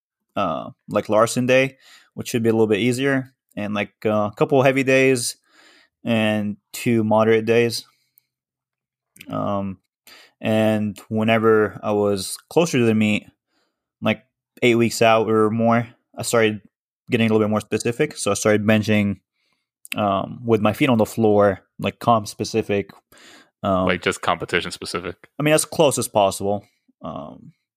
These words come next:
Speaker 2: Mm-hmm.
Speaker 1: w-, about five times a week. I mean, there, there's
Speaker 2: Wow.
Speaker 1: some variations here and there, but mainly, um, like, I had, like, the same, like, I had two main days and, like, three,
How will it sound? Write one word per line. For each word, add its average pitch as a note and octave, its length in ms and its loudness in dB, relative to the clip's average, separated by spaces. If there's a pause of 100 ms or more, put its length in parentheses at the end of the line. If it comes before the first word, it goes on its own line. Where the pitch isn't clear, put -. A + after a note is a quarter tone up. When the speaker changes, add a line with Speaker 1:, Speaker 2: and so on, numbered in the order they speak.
Speaker 2:
Mm-hmm. F#2+ 200 -12 (580)
Speaker 1:
w-, A#2 180 -6
about A2+ 240 2
five G2+ 200 0
times G2 200 -2
a F#2+ 60 -6
week. F#2+ 260 -8 (840)
I C#3 60 2
mean, C3+ 140 4
there, B2+ 200 4
there's A#2 240 4
Speaker 2:
Wow. - 40 -6
Speaker 1:
some A2 120 0
variations A2 520 2
here B2+ 160 0
and C3 140 -2
there, C3+ 240 0 (480)
but G#2+ 500 0
mainly, A2+ 920 0 (420)
um, G2 440 -2 (320)
like, A2 160 -2
I A2 60 2
had, A2 260 -2
like, G#2+ 120 -4
the G#2 120 -4
same, G2+ 240 -2
like, G2 160 -6
I G#2 60 0
had G#2+ 280 0
two A2+ 400 2
main A#2 320 0
days A#2+ 400 2 (560)
and, G2 380 -2
like, F#2 160 -2
three, G#2+ 580 0